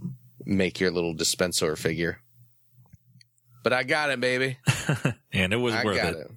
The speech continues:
Speaker 1: I do. I do. I got my, my evil little Mountain Dew,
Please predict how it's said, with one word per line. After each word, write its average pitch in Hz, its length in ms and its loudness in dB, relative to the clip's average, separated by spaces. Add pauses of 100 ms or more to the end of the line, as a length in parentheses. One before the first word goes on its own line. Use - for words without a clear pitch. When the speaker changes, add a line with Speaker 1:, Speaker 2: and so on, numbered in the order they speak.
(420)
Speaker 1:
I 92 160 2
do. 95 360 0
I 92 140 0
do. 95 300 0
I 90 140 -2
got 101 240 0
my, 95 240 0 (720)
my 92 200 2
evil 98 420 0
little 98 160 0
Mountain 98 420 -2
Dew, 95 380 2